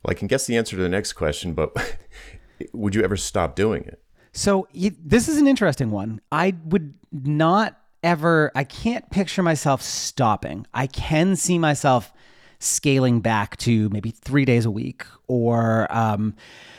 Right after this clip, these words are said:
Speaker 2: getting a little bit more, um, comfortable taking, like, holidays and stuff where, you know, okay, for, like, you know, this, this week or two, there will be no emails. Um, that does kind of happen now. It's never intentional.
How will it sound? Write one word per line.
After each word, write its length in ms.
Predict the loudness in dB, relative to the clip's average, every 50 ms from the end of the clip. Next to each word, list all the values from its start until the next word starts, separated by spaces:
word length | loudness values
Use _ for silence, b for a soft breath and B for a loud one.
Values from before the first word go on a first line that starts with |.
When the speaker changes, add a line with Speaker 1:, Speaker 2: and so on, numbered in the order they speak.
| B B B -10 -10 -8 -2
Speaker 2:
getting 260 | 0 0 2 2 2
a 40 | 4
little 220 | 4 4 4 6
bit 220 | 4 4 2 2 2
more, 540 | 2 4 4 4 6 6 6 4 4 2 2
um, 540 | 2 2 2 2 2 0 -2 -2 -4 -6 -10 _ _ _ _ _ 0
comfortable 380 | 0 0 0 2 2 0 2
taking, 280 | 2 2 0 2 2 0
like, 160 | 0 0 -4
holidays 580 | -6 -4 -2 0 0 0 -2 -4 -6 -8 -8 -8
and 120 | -8 -10
stuff 460 | -6 -4 -4 -4 -4 -6 -8 -14 -16 -18 -20 _ _ _ _ _ _ _ _ _ _ _ _
where, 240 | -4 -2 -2 -2 -2
you 120 | -2 -2
know, 160 | -2 0 0
okay, 220 | 2 2 2 2 2
for, 180 | 2 0 2
like, 200 | 2 2 2 0 -2
you 100 | -2 -2
know, 120 | 0 0 0
this, 180 | -2 -4 -4
this 260 | -8 -2 -2 -2 0 2
week 200 | 2 0 2 0
or 80 | -2
two, 400 | -2 0 -2 -2 -2 -2 -4 -8 -10 _ _ _ 0
there 120 | 0 0
will 80 | 0 0
be 120 | -2 -2
no 160 | -2 -2 -2 -2
emails. 500 | -2 -4 -2 -2 -2 -2 -4 -4 -6 B B B B B B B B _
Um, 180 | -2 -2 0 2
that 160 | 2 2 4
does 260 | 4 2 0 0 -4 -10 -10
kind 220 | -4 -2 0 0
of 80 | 0 0
happen 340 | 0 -2 0 2 2 4
now. 240 | 4 4 4 4 2
It's 140 | 2 2 0
never 240 | 0 0 0 0 -2
intentional. 560 | -4 -2 -2 -2 -2 -2 -2 -4 -4 -4 B